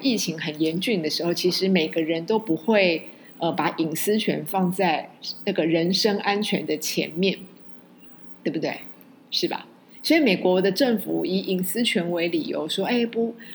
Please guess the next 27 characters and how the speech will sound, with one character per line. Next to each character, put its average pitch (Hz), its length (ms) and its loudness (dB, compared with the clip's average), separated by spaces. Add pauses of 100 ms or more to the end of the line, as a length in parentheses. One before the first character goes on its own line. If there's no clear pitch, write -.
不 247 120 2
支 240 260 0
持 165 380 2 (120)
这 214 160 0
个 175 300 0 (380)
不 262 80 4
强 180 500 0
制 208 380 2 (680)
疫 269 120 4
苗 170 160 2
护 196 200 2
照 185 160 4
这 170 80 2
件 175 120 2
事 320 160 -2
情， 160 220 -6
其 - 140 -8
实 - 120 -2
我 180 140 0
觉 - 100 -6
得 156 80 -4
后 170 140 -6
面 160 100 -6
还 - 140 -6
有 - 100 -14
故 - 160 -4
事。 - 240 0